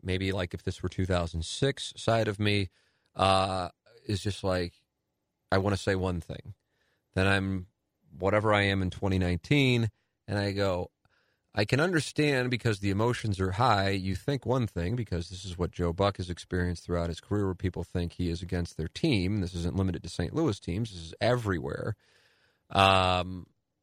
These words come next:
but that's just not really how it works, and I just, all I can do is give you my word that that is the case. It's not how it works. I am certain, on the other side of it, that networks would prefer,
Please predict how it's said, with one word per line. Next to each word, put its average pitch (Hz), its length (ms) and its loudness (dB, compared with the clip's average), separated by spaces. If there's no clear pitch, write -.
but 104 260 2
that's 101 180 0
just - 200 -4
not 95 180 2
really 90 200 0
how 82 200 0
it - 100 -6
works, 110 640 0
and 90 560 0
I 87 100 -2
just, 90 280 -4
all 90 160 2
I 92 80 2
can 87 160 -2
do 95 120 2
is 87 140 -2
give 90 160 -4
you 95 80 0
my 87 160 0
word 98 340 0
that 92 120 -8
that 90 160 0
is 85 160 -4
the 85 80 -10
case. 143 400 -2
It's - 180 -14
not 92 220 -4
how 87 200 -4
it 80 80 -8
works. - 460 -4
I 101 120 6
am 95 180 0
certain, 117 680 0
on 92 120 0
the 90 100 0
other 87 160 -4
side 82 320 0
of 110 60 -2
it, 143 140 -4
that 95 220 2
networks 95 920 0
would 104 260 0
prefer, 92 760 2